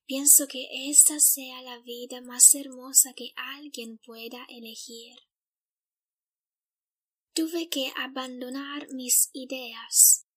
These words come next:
mis cosas del mundo, y la manera en que el mundo me había programado a vivir.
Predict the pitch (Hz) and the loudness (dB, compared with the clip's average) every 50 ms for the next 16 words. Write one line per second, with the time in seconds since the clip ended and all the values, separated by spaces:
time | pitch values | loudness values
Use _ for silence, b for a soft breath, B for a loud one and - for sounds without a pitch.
0 | _ _ _ _ _ - 240 240 226 - - - - 262 262 269 262 - 262 226 | _ _ _ _ _ -8 2 6 8 8 8 6 2 -8 -2 0 0 2 4 4
1 | - - - 226 226 220 226 233 233 226 220 214 226 233 240 240 _ _ _ _ | 4 4 2 0 -10 -10 -12 -14 -14 -16 -18 -20 -20 -20 -20 -20 _ _ _ _
2 | _ _ b b b b b - 277 269 269 277 277 285 285 302 320 330 302 247 | _ _ b b b b b -6 -4 -4 -2 -4 -4 -4 -4 -4 -4 -4 -4 -6
3 | 233 226 233 - - - 233 226 233 - 247 233 233 - 240 233 240 233 240 247 | -6 -8 -10 -10 -10 -10 -10 -8 -8 -8 -8 -6 -6 -6 -6 -6 -6 -6 -8 -8
4 | 262 285 294 285 254 220 226 226 226 - - 233 226 233 226 - 233 233 226 233 | -6 -6 -4 -4 -6 -8 -10 -12 -14 -16 -14 -12 -12 -12 -10 -10 -10 -12 -12 -12
5 | 240 233 247 254 262 269 - 262 240 233 226 226 233 226 226 226 226 233 233 247 | -12 -12 -10 -10 -12 -12 -12 -12 -10 -10 -10 -10 -12 -12 -12 -12 -14 -16 -16 -16
6 | 254 262 254 262 - 240 233 233 233 220 220 - 226 220 226 233 233 294 - - | -14 -14 -14 -14 -14 -14 -14 -14 -16 -18 -16 -16 -16 -16 -16 -18 -20 -20 -20 -20